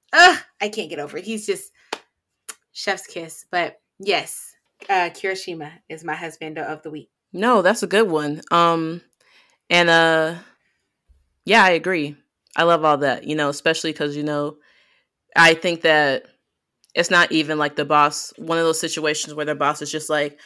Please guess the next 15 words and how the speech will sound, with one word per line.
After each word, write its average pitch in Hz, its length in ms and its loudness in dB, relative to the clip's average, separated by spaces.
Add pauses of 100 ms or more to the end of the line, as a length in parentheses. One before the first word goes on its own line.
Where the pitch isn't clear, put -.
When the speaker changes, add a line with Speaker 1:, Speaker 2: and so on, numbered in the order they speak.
(220)
Speaker 2:
"Oh, 262 80 6
I 269 100 10
don't 262 140 4
wanna 240 140 4
do 226 160 2
my 214 120 6
job." 196 340 6
Like, 160 200 2
it's - 140 -2
clear 196 280 0
that 165 200 4
he 170 100 -2
Speaker 1:
No. 180 240 6
Speaker 2:
clearly, 165 480 2
um, 147 480 -2